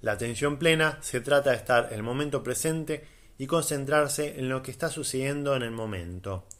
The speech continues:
Puedes hacer ejercicios de atención plena en cualquier momento del día, como cuando te lavas los dientes, tomas una ducha o te lavas las manos. Y de atención plena también tengo,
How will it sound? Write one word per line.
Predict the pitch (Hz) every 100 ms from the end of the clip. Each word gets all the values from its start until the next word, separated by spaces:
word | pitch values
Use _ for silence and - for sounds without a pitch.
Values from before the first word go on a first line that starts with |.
| - - - - _
Puedes | - 185
hacer | 190 175
ejercicios | 147 143 - 160 151
de | 127
atención | 131 127 151 143
plena | 147 156 156 151 - - -
en | 147
cualquier | 147 139 156
momento | 147 143 151 143 131
del | 139
día, | 170 147 110 95 - - _ _ _
como | 110 117
cuando | 117 131 127 117
te | 123
lavas | 123 131 131
los | 127
dientes, | 160 160 151 151 - -
tomas | 127 135 131
una | 131
ducha | 135 156 151 143
o |
te | 127
lavas | 117 143 135
las | 120 107
manos. | 98 87 87 87 - _ - - _ - _ - - - - _
Y | - 156
de | 151
atención | 147 147 175 170
plena | 190 180 175
también | 131 123 147 135
tengo, | 131 131 139 160 139